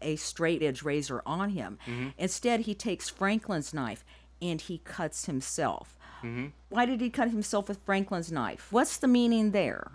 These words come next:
Speaker 1: There's gonna be a reason for that, and I don't know the reason for that. Then Franklin gets his knife back. He's already got his straight edge. At the end of that scene, he ends up cutting Franklin.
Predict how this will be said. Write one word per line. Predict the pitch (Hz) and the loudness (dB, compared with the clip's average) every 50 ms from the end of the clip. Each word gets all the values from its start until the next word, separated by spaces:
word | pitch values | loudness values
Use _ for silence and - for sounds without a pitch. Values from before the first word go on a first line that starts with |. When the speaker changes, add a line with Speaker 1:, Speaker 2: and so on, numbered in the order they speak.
| - - | -10 -4
Speaker 1:
There's | - 190 214 240 - | 0 0 0 0 0
gonna | - - 330 330 | 0 0 0 4
be | 285 359 339 | 4 4 4
a | 330 | 4
reason | 320 330 381 392 381 370 - 302 262 | 4 4 4 4 4 4 4 2 0
for | - - 165 | 2 2 2
that, | 147 123 95 71 62 57 - - | 2 2 2 2 0 -2 -2 -2
and | - 160 | -2 0
I | 175 185 196 | 0 2 2
don't | 220 214 196 196 | 2 0 0 0
know | 185 196 185 190 | 0 0 0 0
the | 185 | 0
reason | 170 175 175 165 160 151 143 | 0 0 0 0 -2 -4 -4
for | 147 - 135 | -4 -2 -2
that. | 127 107 92 - 55 - - - | -2 -2 -2 -4 -8 -10 -6 0
Then | - 196 185 180 170 | 2 4 4 4 0
Franklin | - - 196 180 185 185 180 165 160 | 2 2 2 2 2 0 0 0 2
gets | 151 160 147 - | 2 2 0 0
his | - 160 147 151 | 0 -2 -2 0
knife | 156 147 135 131 139 - - | 0 0 0 0 -2 -4 -4
back. | - 127 120 113 110 123 147 | -2 0 2 2 2 0 0
He's | 175 175 175 170 | 0 -2 0 2
already | 180 175 180 196 196 | 4 4 4 4 4
got | 185 190 196 254 330 | 4 4 4 4 4
his | 294 247 196 | 2 0 -2
straight | - - - - 175 143 127 123 | -2 -4 -2 0 0 2 2 2
edge. | 110 92 73 58 - - - - | 0 0 -2 -4 -4 -8 -10 -10
At | - | -4
the | 147 139 | -2 0
end | 135 135 127 | 2 2 0
of | 113 113 | 0 0
that | 131 120 101 - | 0 0 0 -2
scene, | - - - 226 226 202 156 135 147 | -4 -6 -2 0 0 2 2 2 2
he | 165 147 127 | 0 0 0
ends | 127 123 127 | -2 -2 -4
up | - - - | -6 -8 -6
cutting | - 160 113 117 110 | -6 -4 -4 -4 -4
Franklin. | 127 - - 175 180 175 165 - 78 76 80 - | -6 -4 -4 -2 -2 -2 -4 -6 -10 -10 -10 -12